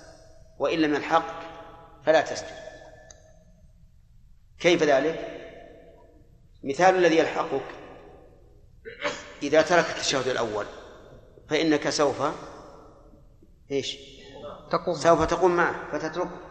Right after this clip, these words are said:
Speaker 1: فإذا لم يسجد فاسجد أنت. ومثال الثاني الذي لم يلحق المأموم، لو نسي أن يقول: "سبحان ربي الأعلى" في السجود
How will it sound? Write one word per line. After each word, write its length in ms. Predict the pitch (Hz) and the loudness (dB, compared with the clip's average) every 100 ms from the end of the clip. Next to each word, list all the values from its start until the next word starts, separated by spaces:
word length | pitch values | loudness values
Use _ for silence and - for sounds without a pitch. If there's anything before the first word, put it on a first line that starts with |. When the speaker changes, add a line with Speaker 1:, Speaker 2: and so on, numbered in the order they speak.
| - - - - - - - - - - | -20 -20 -20 -20 -20 -20 -20 -20 -18 -8
Speaker 1:
فإذا 300 | 143 151 151 | -4 -2 -2
لم 160 | 175 | 0
يسجد 360 | 196 190 202 202 | -2 -4 -6 -6
فاسجد 400 | 175 180 139 113 | -6 -6 -8 -12
أنت. 280 | 117 - - - - - - - - - - - - - | -12 -14 -20 -20 -20 -20 -20 -20 -20 -20 -20 -20 -20 -6
ومثال 380 | 147 160 170 185 | -2 2 4 4
الثاني 520 | - - 151 135 151 175 - - | 2 0 2 2 -2 -4 -10 -14
الذي 240 | 123 127 131 | -6 -2 -2
لم 160 | 135 | -2
يلحق 380 | 127 113 120 - | -4 -4 -6 -6
المأموم، 420 | 123 117 143 170 | -6 -2 2 2
لو 280 | 139 151 151 - - - - - | 6 4 4 -2 -10 -12 -14 -4
نسي 420 | 147 151 - 139 131 | 0 0 2 0 0
أن 60 | |
يقول: 320 | 127 123 139 | -2 -4 -4
"سبحان 280 | 131 - 127 | -4 -4 -4
ربي 160 | 123 120 | -2 0
الأعلى" 240 | 120 127 | 0 0
في 60 | 110 | -4
السجود 460 | - 113 131 160 | -10 -6 0 0